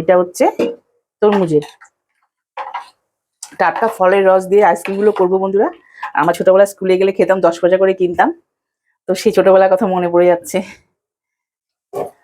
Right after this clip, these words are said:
দশ পয়সা, পনেরো পয়সা, তারপর পঁচিশ পয়সা অবধি হয়েছিল। তো গ্যাসটা ধরিয়ে আমি কড়াইটা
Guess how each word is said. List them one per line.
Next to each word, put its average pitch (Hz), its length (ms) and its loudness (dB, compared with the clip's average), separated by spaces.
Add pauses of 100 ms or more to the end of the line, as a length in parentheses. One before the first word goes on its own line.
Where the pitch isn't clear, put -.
(1900)
দশ 180 260 0
পয়সা, 226 260 2
পনেরো 220 220 2
পয়সা, 240 160 0
তারপর 202 200 2
পঁচিশ 185 240 -4
পয়সা 202 180 2
অবধি 190 220 -6
হয়েছিল। 151 260 -8 (680)
তো 240 120 2
গ্যাসটা 208 340 2
ধরিয়ে 247 280 4
আমি 254 140 0 (280)
কড়াইটা 180 260 2